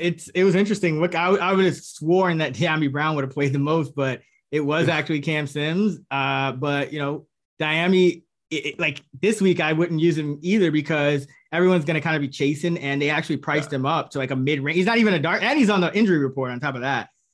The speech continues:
Speaker 1: Um, so, yeah, not, uh, I would go with Sims as well. And, uh,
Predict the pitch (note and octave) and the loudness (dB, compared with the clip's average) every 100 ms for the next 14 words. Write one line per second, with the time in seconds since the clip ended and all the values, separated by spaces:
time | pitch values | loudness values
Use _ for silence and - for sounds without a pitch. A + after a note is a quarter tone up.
0 | _ _ D3 D3 C#3 C3 B2 A#2 - D3+ | _ _ -2 0 0 0 -2 -4 -4 0
1 | C#3+ C3+ C3+ C3 C#3 A#2+ A#2+ C#3+ C#3 - | 2 2 2 0 -2 -4 -4 -2 -4 -8
2 | _ _ B2+ _ D3+ D3+ F#3+ F3+ D#3+ C#3+ | _ _ -18 _ -6 0 2 4 2 0
3 | D#3+ D#3+ C3+ B2+ C3+ C#3 C#3+ - _ _ | -4 -4 -4 -2 0 -2 -4 -14 _ _
4 | - D3+ C#3+ C3+ C3+ B2+ - C#3 C3+ B2+ | -6 -2 0 0 -2 -4 -6 -4 -2 -2
5 | B2 | -4